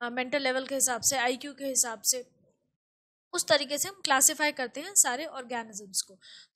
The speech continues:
वो diversity क्या है और कैसे classify किया है, उसकी history क्या है, किन-किन लोगों ने ट्राई किया classification के लिए, आज की date में हम कौन सी classification को फॉलो कर रहे हैं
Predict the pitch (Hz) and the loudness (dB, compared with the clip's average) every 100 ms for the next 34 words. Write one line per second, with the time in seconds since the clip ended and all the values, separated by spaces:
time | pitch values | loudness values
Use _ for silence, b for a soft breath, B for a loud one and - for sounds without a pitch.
0 | _ 330 254 247 240 262 277 311 330 311 | _ -2 2 4 4 4 4 4 -2 0
1 | 311 285 285 311 269 - 254 294 285 254 | 4 6 4 -2 -4 -4 -4 -4 -2 -2
2 | 269 277 269 277 - 277 269 277 247 - | -2 -6 -8 -8 -6 -2 -2 -2 -2 -2
3 | 233 226 - - 311 277 285 277 277 294 | -4 0 2 2 -2 -2 0 0 -2 -6
4 | 294 311 285 269 254 262 _ _ 247 277 | -6 -10 -8 -10 -10 -18 _ _ -4 -4
5 | 302 294 285 262 269 254 254 - - 269 | -2 -4 -2 -4 -4 -8 0 0 0 -8
6 | 254 254 254 B B B _ 247 269 - | -12 -12 -12 B B B _ 4 6 4
7 | 269 285 262 277 277 262 269 285 285 247 | 4 2 0 -6 -8 -6 -6 -6 -4 -4
8 | 262 262 254 254 262 269 254 240 233 254 | -6 -6 2 2 2 -10 -8 -6 -4 -4
9 | 285 277 254 262 262 403 | -2 -4 -4 -10 -12 -16